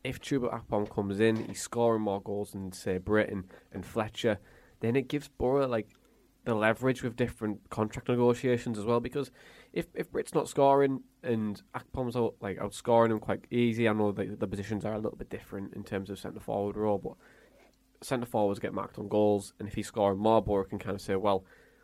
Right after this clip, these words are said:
we're paying Chuba Akpom this, and you're wanting this, which is probably a lot more. Why should we pay it?" Um,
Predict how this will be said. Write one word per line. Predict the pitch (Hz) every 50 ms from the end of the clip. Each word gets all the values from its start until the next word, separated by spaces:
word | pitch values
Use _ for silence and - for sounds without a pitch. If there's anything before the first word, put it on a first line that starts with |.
| _ _ _
we're | - - 101 107 117
paying | 113 - 110 110 101 98
Chuba | 95 - 110 101 92 98 92 -
Akpom | _ _ - 92 90 87 90
this, | 104 117 107 110 - - - - _ _ _ _ _ _ _ _ _ _ _ _ _ _
and | 98 92 90
you're | 98 107 113 110
wanting | 113 110 104 92 90 87 92 95
this, | 110 110 - -
which | 104 - -
is | 101
probably | - 101 98 95 95
a | 92
lot | 101 - - -
more. | 107 123 123 113 107 107 - _ _ _ _ _ _ _ _ _ - 120
Why | 104 101 95 92
should | - - - -
we | 107 -
pay | - 92 95 107
it?" | - - _ _ _ _ _ _ _ _ _ -
Um, | 101 95 95 90 90 90 92 92 92 92